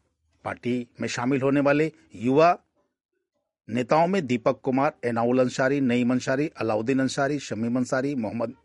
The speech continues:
इस्लाम, उमर हुसैन, ताजुद्दीन, याकूब अंसारी, अब्दुल मजीद, सद्दाम अंसारी,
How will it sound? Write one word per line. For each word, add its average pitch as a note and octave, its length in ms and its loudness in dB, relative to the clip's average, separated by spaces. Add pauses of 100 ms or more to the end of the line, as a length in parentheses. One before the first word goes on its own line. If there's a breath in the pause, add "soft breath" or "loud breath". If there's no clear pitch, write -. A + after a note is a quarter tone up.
इस्लाम, C3 400 -2 (440 loud breath)
उमर C#3+ 240 2
हुसैन, D3+ 420 0
ताजुद्दीन, C#3 920 0 (680)
याकूब A#2+ 360 0
अंसारी, C3+ 520 0
अब्दुल A2 340 0
मजीद, B2+ 420 2
सद्दाम B2 440 -2
अंसारी, C#3 440 -2